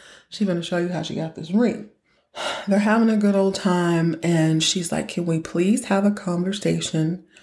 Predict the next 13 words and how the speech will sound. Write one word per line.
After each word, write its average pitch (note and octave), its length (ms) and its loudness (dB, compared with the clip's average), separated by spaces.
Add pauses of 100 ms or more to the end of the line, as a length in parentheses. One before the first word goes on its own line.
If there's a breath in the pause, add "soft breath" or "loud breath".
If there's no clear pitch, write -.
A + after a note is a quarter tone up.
(320 soft breath)
about D3+ 640 -2 (140)
what's D#3 420 -2
going D3+ 380 -4
on? D3 320 -6
Why F#3+ 320 2
are A3 100 0
you G3 320 2
dragging F3+ 500 0
me F3 200 2
into E3+ 280 -4
a D#3+ 60 -6
custody A#3+ 600 -2
battle?" - 580 -6